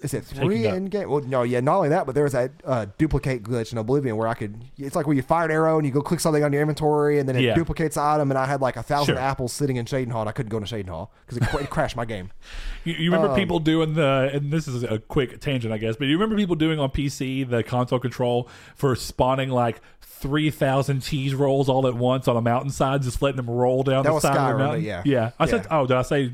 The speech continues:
Speaker 2: Oblivion?
Speaker 1: Well, I'm talking about Oblivion
Speaker 2: Yeah.
Speaker 1: specifically right now.
Speaker 2: Yeah, but I'm just saying Skyrim, that was
Speaker 1: Okay.
Speaker 2: just a funny example of why these games are so crazy in their own way. And now, one thing that he says, I, I, did you wanna say anything else? I'm sorry.
Speaker 1: Oh, I'm just saying that, like, I do agree with them that there are certainly things,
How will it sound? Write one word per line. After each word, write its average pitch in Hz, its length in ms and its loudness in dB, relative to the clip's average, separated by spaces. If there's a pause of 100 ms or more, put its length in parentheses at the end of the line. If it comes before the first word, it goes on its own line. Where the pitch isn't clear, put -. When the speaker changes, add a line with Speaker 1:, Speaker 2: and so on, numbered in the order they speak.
Speaker 2:
Oblivion? 143 380 -2
Speaker 1:
Well, 156 120 4
I'm 196 80 0
talking 190 200 2
about 131 140 2
Oblivion 110 280 -2
Speaker 2:
Yeah. 131 120 2
Speaker 1:
specifically 95 360 -6
right 98 140 -8
now. 85 80 -2
Speaker 2:
Yeah, 151 100 2
but 156 120 2
I'm 175 80 2
just 156 100 -2
saying 151 160 2
Skyrim, 160 420 0
that 185 140 2
was 190 80 2
Speaker 1:
Okay. 180 60 2
Speaker 2:
just 175 100 0
a 151 100 2
funny 147 380 -2
example 127 520 0
of 117 200 0 (480)
why 139 460 2
these 135 180 2
games 135 260 0
are 117 80 2
so 123 440 0 (280)
crazy 185 640 0
in 156 80 2
their 139 220 0
own 156 480 0
way. 117 420 2 (340)
And 147 160 0
now, 156 300 0 (140)
one 269 320 0
thing 254 300 0
that 190 100 -2
he 185 180 -4
says, 131 460 0
I, 139 240 -4
I, 135 40 0
did 127 320 -2
you 147 60 4
wanna 131 220 2
say 151 160 0
anything 143 180 -4
else? 135 160 -4
I'm 123 80 -4
sorry. 123 160 -4
Speaker 1:
Oh, 233 140 4
I'm 247 80 -2
just 226 100 -2
saying 208 200 2
that, 190 100 2
like, 156 160 0
I 190 100 2
do 226 180 0
agree 202 220 0
with 202 140 2
them 151 100 0
that 151 140 -2
there 151 120 4
are 131 140 0
certainly 151 480 -4
things, 139 380 -4